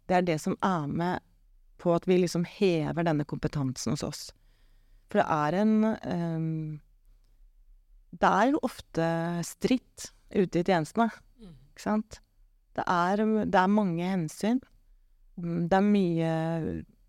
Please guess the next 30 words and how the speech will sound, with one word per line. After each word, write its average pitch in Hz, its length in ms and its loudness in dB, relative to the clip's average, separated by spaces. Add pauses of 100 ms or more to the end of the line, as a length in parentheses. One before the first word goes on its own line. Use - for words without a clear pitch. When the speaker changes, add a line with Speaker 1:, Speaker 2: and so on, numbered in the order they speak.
(160)
Speaker 1:
prioriteringer, 202 1040 0
og 175 220 -2
det 185 100 2
er, 170 360 -2
eh, 180 460 -2
vanskelige 180 720 0
saker 160 380 -2
man 170 120 0
møter 175 280 -2
på. 262 180 2 (680)
Og 220 80 0
det 214 80 4
er 202 120 4
ofte 185 560 -2
krevende 160 560 0
situasjoner 170 720 -2
som 165 460 -2
sosialarbeider. 160 840 -4 (1160)
Og 214 140 0
da 185 560 2 (2000)
er 185 220 2
det, 175 200 -2 (400)
dette 185 280 0
hjelper 156 480 0
oss - 140 -4
litt - 480 -6
i, 170 240 0
til 175 240 2
å 180 100 0
liksom 175 320 0